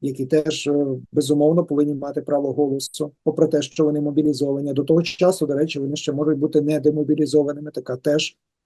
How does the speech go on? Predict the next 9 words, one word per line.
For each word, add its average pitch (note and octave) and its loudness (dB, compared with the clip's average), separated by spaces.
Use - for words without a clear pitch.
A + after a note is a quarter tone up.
можливість, E3 4
е, D3 2
залишається. D#3+ -2
Але C3 0
вони C3 0
повинні D#3 2
мати D3 -4
можливість D3 -4
проголосувати. E3+ -6